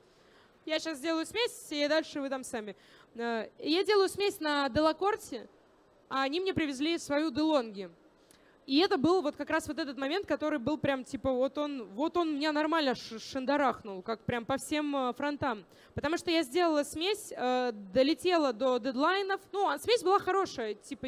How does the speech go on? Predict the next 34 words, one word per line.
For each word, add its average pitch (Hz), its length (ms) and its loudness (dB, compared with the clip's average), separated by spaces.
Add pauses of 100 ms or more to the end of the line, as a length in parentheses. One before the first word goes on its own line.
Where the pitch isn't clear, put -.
(120)
я 294 100 0
не 330 80 -2
помню, 359 300 -2
что - 120 -10
это 269 160 -6
было. 226 220 -2
Я 233 140 0
была 330 160 2
в 320 60 -6
ней 330 120 -2
уверена 330 380 -2
на 294 40 -2
все 320 160 -8
сто 311 160 -6
процентов. 294 540 -4 (500)
Я 254 320 2
на 247 80 -4
коне. 311 360 0 (280)
<laughs> 330 120 -4 (160)
А 226 80 -4
Делонги, 320 340 4
я 294 80 0
не 302 80 -6
знаю, 302 220 -4
на 233 80 -6
чём 226 160 -10
там 214 160 -8
были 208 160 -6
в 185 80 -14
тот 202 160 -12
момент. 208 300 -10 (880)
Э, 226 500 -2 (840)
и 285 120 4
меня, 349 240 4